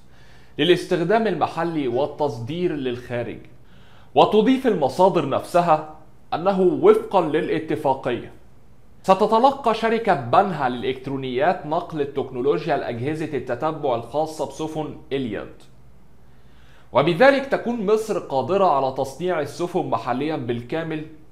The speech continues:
ومكوناتها المتطورة. بدأت المحادثات في يناير عشرين تلاتة وعشرين، محادثات اللي هو يعني نقعد على ترابيزة الحوار ونشوف هتنقل لنا تكنولوجيا إيه.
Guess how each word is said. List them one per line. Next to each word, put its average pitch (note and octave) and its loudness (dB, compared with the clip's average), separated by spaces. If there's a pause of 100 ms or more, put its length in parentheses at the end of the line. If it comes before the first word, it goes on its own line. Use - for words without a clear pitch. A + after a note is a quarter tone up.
ومكوناتها C3 -2
المتطورة. A#2+ -4 (960)
بدأت A3+ 10
المحادثات D3+ 2
في F3+ 0
يناير E3 0
عشرين D3 -6
تلاتة C#3+ -2
وعشرين، B2 -6
محادثات A#2 -6
اللي A2+ -6
هو B2+ -2
يعني B2+ -6 (280)
نقعد A#2+ -2
على A#2+ 2
ترابيزة B2 -2
الحوار C3 0 (320)
ونشوف C3 -10 (200)
هتنقل A2+ -8
لنا B2+ -6
تكنولوجيا A#2 -4
إيه. - -12